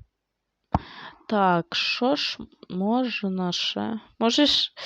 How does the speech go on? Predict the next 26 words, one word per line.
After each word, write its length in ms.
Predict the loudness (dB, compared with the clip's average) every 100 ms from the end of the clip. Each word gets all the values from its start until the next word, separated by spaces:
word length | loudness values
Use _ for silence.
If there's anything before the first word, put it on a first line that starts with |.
| -6 -6 -6 0
відео 420 | 2 4 2 2
вийшло 420 | 2 2 2 2
на 200 | 2 0
вісім 560 | 0 -2 -2 -4 -4 -4
десь 280 | -4 -4 -6
хвилин. 600 | -4 0 0 0 -2 -4 _ -18 -18 -4
Стоп, 260 | 0 0 -2 _ _ _
я 280 | 2 4 4 0 -4
назад 420 | 2 6 6 4
попробую 580 | 2 4 2 2 2 2
вернутися. 840 | 2 0 0 -2 -6 -12 -8 -10 -10 _ -2
На 120 | -2
самий 320 | 2 2 2
початок. 640 | 0 -2 2 2 2 -2 -16 -20 -18 -18 -4
А, 280 | 2 2 2 -4 -16 _ -14 -14 -8
не 120 | -2 2
получиться. 1000 | 2 2 2 0 0 -6 -6 -8 -8 -8 -10 -2
Ну, 200 | -2 -2 -8
значить, 480 | -2 -2 -2 -4
назад 460 | -2 0 2 0 -2
іду 240 | -6 -4 -4
в 80 | -4
самий 340 | -6 -4 -6
кінець. 720 | -8 -6 -4 -6 -10 -18 -20 -20 -20 -4
Ой. 260 | 0 0 -2 -12 -16 _ -20 -20 -16
Та 140 | -4